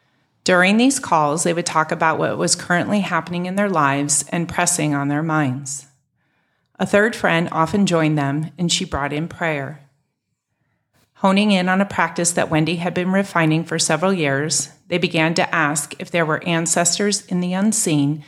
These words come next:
that could provide them guidance for their concerns. They would practice listening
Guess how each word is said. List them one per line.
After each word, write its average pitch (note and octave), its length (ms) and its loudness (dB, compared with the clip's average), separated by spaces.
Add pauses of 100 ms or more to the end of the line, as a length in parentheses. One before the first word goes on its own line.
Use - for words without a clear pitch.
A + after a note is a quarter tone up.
(380)
that D#3+ 160 -2
could G3 120 -2
provide D#3 440 2
them E3 180 0
guidance D#3 560 0
for F3 160 -2
their D#3 180 2
concerns. D3+ 840 -2 (1080)
They G3 80 0
would F3 160 0
practice F3 480 0
listening F#3 640 -2